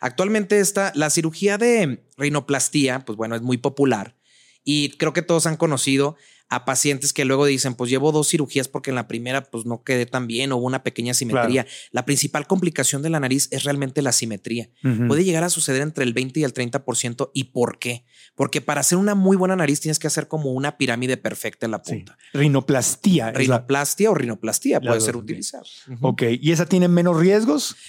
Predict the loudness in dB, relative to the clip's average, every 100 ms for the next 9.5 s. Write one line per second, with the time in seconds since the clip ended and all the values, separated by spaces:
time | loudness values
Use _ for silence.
0 | -10 -4 0 2 2 2 2 2 2 2
1 | 2 2 0 0 2 0 0 0 2 4
2 | 4 2 -2 0 0 2 2 0 -2 0
3 | 0 0 -2 -2 -4 -2 0 0 0 -4
4 | -10 -4 -2 -2 0 0 2 0 0 -2
5 | 0 0 -2 -2 -4 -8 _ _ -2 0
6 | 0 0 0 2 0 -2 -2 -2 -6 -14
7 | -6 -4 -2 0 0 0 -2 -2 -2 -2
8 | -2 -4 -2 0 0 -2 -2 0 -2 -2
9 | -6 -6 -6 -6 -8